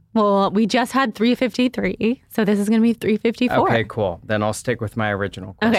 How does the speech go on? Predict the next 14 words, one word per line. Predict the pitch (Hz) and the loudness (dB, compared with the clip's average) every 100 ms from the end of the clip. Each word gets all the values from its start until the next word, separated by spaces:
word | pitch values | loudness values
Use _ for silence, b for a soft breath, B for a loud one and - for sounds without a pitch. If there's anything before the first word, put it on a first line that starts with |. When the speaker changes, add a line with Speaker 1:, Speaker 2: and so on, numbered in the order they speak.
| 170 | 0
Speaker 2:
questions. | |
Speaker 1:
perfect. | - 208 - - - - - - _ | 0 -2 -2 -4 -4 -8 -18 -20 _
Speaker 2:
Awesome. | 117 127 120 120 | 0 0 0 0
Welcome | 123 127 117 120 | 2 0 0 -4
to | 120 | -4
the | 120 | -6
pod. | 120 120 123 127 | -4 -2 0 0
Welcome, | 117 123 120 - 120 117 | 0 0 0 -2 -2 -2
Jordan. | 127 120 120 120 156 - | 0 0 2 0 -2 0
Speaker 1:
Oh, | 254 | 0
thank | 254 254 349 - | 2 2 2 0
you. | 339 277 254 | 2 2 2
All | 175 175 180 214 - _ | 2 0 0 0 -4 _
Speaker 2:
right. | 190 202 120 | 0 2 0